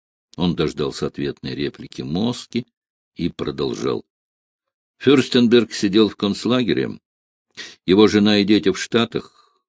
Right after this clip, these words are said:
Он надеялся поехать к ним, но у него туберкулёз в острой форме, и его не впускают в страну. Он заработал его в лагере. «Занятно,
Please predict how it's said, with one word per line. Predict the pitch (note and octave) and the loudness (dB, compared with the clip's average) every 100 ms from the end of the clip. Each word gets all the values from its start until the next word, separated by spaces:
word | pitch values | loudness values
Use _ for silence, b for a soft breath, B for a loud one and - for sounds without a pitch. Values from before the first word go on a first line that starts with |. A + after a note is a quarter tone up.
| _ | _
Он | F#2 G2+ | 0 2
надеялся | G#2 G2+ G#2 F#2+ - F2+ | 4 6 6 6 2 2
поехать | G2+ G2 F#2 G2 | 4 4 2 -2
к | - | -2
ним, | G2+ B2 B2+ G2 | 0 2 2 2
но | G2+ G2 F#2+ - | 2 2 0 -2
у | G2+ | -2
него | F#2 G2 F#2 | 2 2 2
туберкулёз | - G2 F#2 F2+ - G2 A2 F#2+ - | 0 0 2 0 0 4 4 4 0
в | C#2+ | -2
острой | F2+ - E2+ E2+ | -2 -2 -4 -2
форме, | B2 B2 F2 - _ _ _ b b | -2 -2 -4 -10 _ _ _ b b
и | - F#2+ | 0 4
его | A#2 A#2+ B2+ B2+ A#2+ | 8 8 8 6 4
не | A2+ A#2 A#2+ | 6 6 6
впускают | - A#2+ - C3 A#2+ G#2 | 4 0 2 4 4 4
в | - | -2
страну. | - G2+ G2 C2+ - _ _ _ _ _ _ | -4 -2 -2 -4 -8 _ _ _ _ _ _
Он | - D#2 | -12 -6
заработал | E2+ E2+ E2+ E2+ E2+ | -2 -2 0 -2 -2
его | E2+ F2 | -2 -2
в | E2+ | 0
лагере. | F#2+ B1 A#1 - _ _ _ _ _ _ _ _ - | -2 -4 -10 -14 _ _ _ _ _ _ _ _ -10
«Занятно, | F2 A2 A#2 F#2+ B2 _ A#2 E2+ | -4 2 2 2 -2 _ -10 -10